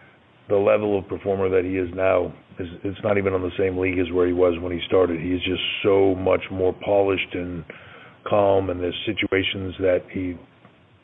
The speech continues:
he just seamlessly, things don't go right, seamlessly gets out of them. It's, it's amazing to see. Um, but that's taking advantage of everything that's in front of him, and he continues to grow. It's, it's awesome to watch, really. It really is. My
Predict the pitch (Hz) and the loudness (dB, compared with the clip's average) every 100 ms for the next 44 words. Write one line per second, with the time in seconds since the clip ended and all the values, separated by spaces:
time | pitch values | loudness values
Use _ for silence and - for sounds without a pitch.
0 | _ - - - - 110 98 98 - 107 | _ -16 -16 -14 -10 -6 -2 -2 -2 -2
1 | 101 101 98 107 95 92 - 107 98 101 | 0 0 0 -2 -2 -2 -2 -2 2 2
2 | 95 101 98 110 98 - 107 98 92 104 | 4 4 6 4 2 -8 -8 -8 -6 -6
3 | 92 95 - 98 98 95 92 90 - - | -4 -4 0 2 2 0 -6 -10 -12 -8
4 | 101 98 98 101 95 90 87 107 92 - | -6 0 0 0 -2 -6 -6 -4 -4 -6
5 | - - - - - 98 92 87 80 - | -16 -20 -20 -20 -4 2 2 0 -6 -12
6 | - - - 104 110 - 113 104 104 98 | -14 -14 2 6 6 4 2 2 0 0
7 | 98 101 98 92 98 98 95 101 98 95 | 4 4 2 2 2 2 0 0 0 0
8 | 98 87 101 98 90 87 87 87 - 95 | -4 0 2 2 0 -4 -6 -8 -6 -6
9 | 101 98 95 90 92 92 92 82 - 98 | -4 -4 -4 -4 -2 2 4 2 -4 -10
10 | 95 104 104 107 107 101 92 95 90 - | -6 -2 2 2 2 -2 2 2 2 -2
11 | 92 85 87 95 113 104 92 117 | -4 -4 -4 -2 0 0 -2 -2